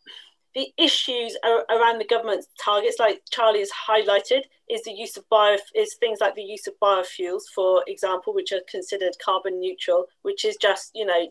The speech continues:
just off the scale madness. Um, it relies, it's gonna rely on the use of nets as well, negative emission technologies, to capture carbon from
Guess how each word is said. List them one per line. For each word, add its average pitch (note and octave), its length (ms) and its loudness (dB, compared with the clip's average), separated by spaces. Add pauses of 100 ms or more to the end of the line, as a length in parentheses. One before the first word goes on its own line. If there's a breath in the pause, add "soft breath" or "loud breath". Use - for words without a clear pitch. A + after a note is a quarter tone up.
just - 340 -2 (400 soft breath)
off - 360 4
the G#3+ 80 -4
scale F3+ 640 2
madness. F3 720 -4 (440 loud breath)
Um, G3+ 380 2 (1080 loud breath)
it B3 220 6
relies, B3 400 2
it's A#3 360 4
gonna B3 220 2
rely A3+ 280 4
on A3 100 2
the A3 80 -2
use G#3+ 280 -8
of F#3+ 80 -8
nets - 680 -2 (100)
as G3 140 -4
well, G#3+ 280 2
negative G#3+ 400 -2
emission G3+ 420 -8
technologies, G#3 640 -6
to A3 100 -10
capture F#3+ 760 -2 (380 soft breath)
carbon G#3 440 2
from G3+ 300 2